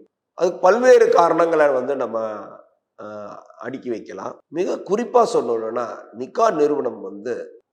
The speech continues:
ஆயிரத்தி தொள்ளாயிரத்தி பதினேழாம் ஆண்டு நிறுவப்பட்ட ஒரு போட்டோகிராஃபிக், அ, கேமராக்களை உருவாக்குற ஒரு நிறுவனம்.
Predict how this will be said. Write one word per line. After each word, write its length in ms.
ஆயிரத்தி 540
தொள்ளாயிரத்தி 1040
பதினேழாம் 800
ஆண்டு 680
நிறுவப்பட்ட 1040
ஒரு 380
போட்டோகிராஃபிக், 840
அ, 300
கேமராக்களை 880
உருவாக்குற 540
ஒரு 120
நிறுவனம். 380